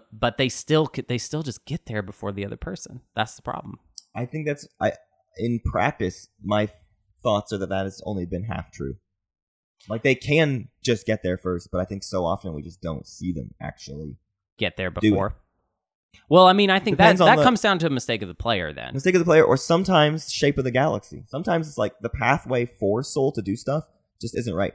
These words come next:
Speaker 2: So especially in compe-, this is what we saw in the Gen Con tournament. In a competitive build,
Speaker 1: No
Speaker 2: everyone,
Speaker 1: shot.
Speaker 2: everyone
Speaker 1: That's
Speaker 2: just
Speaker 1: true.
Speaker 2: screws Soul over 'cause it's so, 'cause that's what they need. They need a bridge. They need a planet bridge to get them where they're trying to go.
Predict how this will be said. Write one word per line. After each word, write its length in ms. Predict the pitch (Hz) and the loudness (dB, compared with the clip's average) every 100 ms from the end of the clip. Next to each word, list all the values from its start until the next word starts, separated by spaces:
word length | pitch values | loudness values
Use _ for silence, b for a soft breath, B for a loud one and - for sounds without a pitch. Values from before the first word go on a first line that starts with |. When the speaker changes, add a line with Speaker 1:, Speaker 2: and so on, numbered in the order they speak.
| - _ | -12 _
Speaker 2:
So 140 | 110 | -4
especially 400 | 120 160 - 127 | -2 -2 0 -2
in 200 | - 131 | -2 -2
compe-, 220 | 123 117 - | -2 -4 -4
this 100 | 143 | -2
is 60 | 131 | -2
what 100 | 92 | -4
we 60 | |
saw 280 | - 113 101 | -2 -2 0
in 60 | 90 | -4
the 60 | |
Gen 180 | 80 113 | -4 -6
Con 160 | 104 82 | -6 -8
tournament. 300 | 82 73 67 _ _ - | -10 -10 -12 _ _ -2
In 120 | 127 | -2
a 40 | |
competitive 640 | - 87 - 110 139 135 - | -2 -8 -2 -2 2 0 2
build, 400 | 104 123 160 - _ _ _ _ _ _ _ - | 2 4 0 -4 _ _ _ _ _ _ _ -2
Speaker 1:
No 140 | 143 | 2
Speaker 2:
everyone, 120 | 147 208 | 4 2
Speaker 1:
shot. 260 | 95 82 | 2 0
Speaker 2:
everyone 300 | 110 107 110 110 | 0 2 4 4
Speaker 1:
That's 80 | 220 | 0
Speaker 2:
just 100 | - | 0
Speaker 1:
true. 100 | 98 | -2
Speaker 2:
screws 560 | 90 110 107 110 120 - - | -2 2 2 2 -4 -16 -2
Soul 260 | 110 107 | 2 4
over 200 | 113 170 | 2 0
'cause 140 | 110 95 | -4 -6
it's 120 | 92 | -4
so, 160 | 117 - | -4 -4
'cause 180 | 123 107 | -6 0
that's 240 | 131 135 | 0 0
what 80 | 117 | -4
they 140 | 104 | -4
need. 260 | 104 113 - _ _ - | -4 -6 -10 _ _ -2
They 100 | 127 | 0
need 120 | 113 | 0
a 40 | 85 | -2
bridge. 460 | 98 107 78 - | 0 0 -2 -10
They 100 | - 107 | -6 -4
need 100 | 104 | -4
a 40 | |
planet 380 | - 113 123 - | -4 -2 -2 0
bridge 360 | 98 78 - | 0 0 -2
to 80 | - | -6
get 240 | - 98 - | -2 -2 -2
them 140 | 87 | -2
where 140 | 82 | 0
they're 120 | 76 78 | 0 -2
trying 300 | 95 78 71 | -2 -4 -4
to 40 | |
go. 160 | 78 | -6